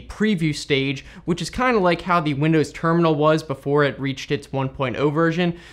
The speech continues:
They basically released the preview or beta stages, but you can get the software. It is working right now, and they're just adding to it until eventually they'll release the final version. And based on the product page, it's looking like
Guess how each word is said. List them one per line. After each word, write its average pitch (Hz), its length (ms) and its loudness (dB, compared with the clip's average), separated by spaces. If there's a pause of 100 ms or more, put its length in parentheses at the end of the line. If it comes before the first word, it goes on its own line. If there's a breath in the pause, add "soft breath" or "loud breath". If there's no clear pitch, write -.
They 147 100 2
basically 147 400 0
released 139 580 -2
the 139 160 -4
preview 165 540 2
or 139 160 0
beta 143 280 4
stages, 135 520 -2 (240 loud breath)
but 151 80 2
you 147 100 0
can 165 360 2
get 156 180 0
the 131 40 -6
software. 139 440 0
It 139 60 0
is 156 200 2
working 156 560 0
right 135 180 2
now, 139 340 2 (200 loud breath)
and 143 180 2
they're 143 100 4
just 131 200 -6
adding 165 340 2
to 139 200 -4
it 127 180 -4 (220 loud breath)
until 135 480 -2
eventually 127 420 -2
they'll 120 180 -2
release 120 360 -6
the 117 140 -6
final 110 300 -2
version. 135 400 -2
And 160 140 2
based 196 220 4
on 175 80 4
the 147 40 0
product 151 460 0
page, 143 240 2
it's - 140 -12
looking 170 280 0
like 147 300 2